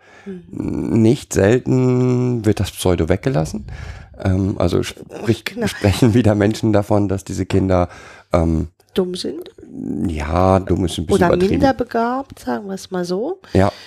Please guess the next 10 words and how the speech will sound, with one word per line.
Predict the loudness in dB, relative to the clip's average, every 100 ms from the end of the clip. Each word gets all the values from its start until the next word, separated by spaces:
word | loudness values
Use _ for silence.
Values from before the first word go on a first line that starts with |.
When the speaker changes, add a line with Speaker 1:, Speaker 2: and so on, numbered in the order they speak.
| -20
Speaker 1:
Und | -12 -10 -6
zwar | -2 0
angeboren | 0 -2 -2 0 0 0 -6 -6
minderbegabt | -6 0 0 0 -4 -2 -2 -2 -4 -8
und | -10 -8
ziehen | -10 -6
dann | -8 -8
immer | -8 -4 -4
deren | -4 -2 0 -2
Eltern | 0 2 2 0 0 -2 -8